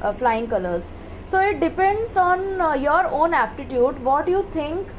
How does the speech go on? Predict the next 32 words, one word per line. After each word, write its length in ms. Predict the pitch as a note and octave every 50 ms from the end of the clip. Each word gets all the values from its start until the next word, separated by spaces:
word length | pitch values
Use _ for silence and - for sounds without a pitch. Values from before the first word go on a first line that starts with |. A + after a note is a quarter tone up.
| -
at 240 | - - C4 C4+ C4+
what 260 | C4 C4+ D4+ E4 E4 D4
level 260 | C#4 C4 C4 C#4+ E4
you 80 | E4 E4+
have 140 | D#4 D#4 D#4+
to 100 | D#4+ D#4
start 400 | - - - B3+ A#3 B3 D4+ D#4+ -
and 160 | C#4 C4 C4
what 200 | C4 C#4 D#4+ D4+
level 220 | C#4+ C#4 C4+ D4+
you 60 | D4+ D#4
have 160 | D#4 - -
to 100 | D#4+ D#4
actually 600 | C4+ A3+ - - - D4 C#4+ C#4+ D4 D4 D4 D4 - - - - -
end 340 | - - C4+ C#4 D#4+ F4+ E4
the 80 | E4 D#4
number 280 | C#4+ C4+ B3+ - C4+
of 180 | C#4 C#4+ D4 C#4+
mock 240 | C4+ A#3 A#3 A#3+ C4+
interviews 400 | B3+ B3+ B3 C4+ B3 C4+ C4+ B3
that 180 | B3 A#3 A3
you're 200 | A#3+ A#3+ B3 D4+
appearing 440 | D#4+ A3 G#3+ - B3+ B3+ B3 C4 C#4 C4
for. 280 | - G#3 G#3 D4+ - - - - - - - -
But 160 | - D#4 - -
I 220 | E4+ D#4 D#4 F#4
feel 300 | E4+ E4+ G4 G4+ G#4 G#4
mock 280 | G4 D#4 D4 D4+ D#4+ -
interviews, 460 | E4 E4 E4 F4 E4+ E4 F4 F4+ D#4+
at 160 | E4+ C#4 -
least 200 | D#4 D#4+ E4 -
four, 360 | - - D4+ C#4 - F#3 -